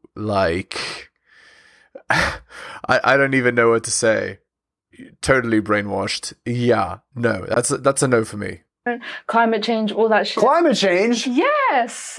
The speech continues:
Speaker 2: that's gonna affect my kid. When, by the time I have kids.
Speaker 3: You don't wanna have a family because of climate change?
Speaker 2: Yes! Why,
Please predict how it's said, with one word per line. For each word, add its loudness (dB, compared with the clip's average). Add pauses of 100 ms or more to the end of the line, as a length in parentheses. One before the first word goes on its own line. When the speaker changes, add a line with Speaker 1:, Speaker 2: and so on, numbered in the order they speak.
(120)
Speaker 2:
that's -2
gonna 0 (120)
affect 0
my 2
kid. 0
When, 2
by 0
the -6
time 0
I 0
have -2
kids. 0
Speaker 3:
You 4
don't 4
wanna 4
have 2
a 2
family 2
because 0
of 0
climate 0
change? 0
Speaker 2:
Yes! -2 (640)
Why, 0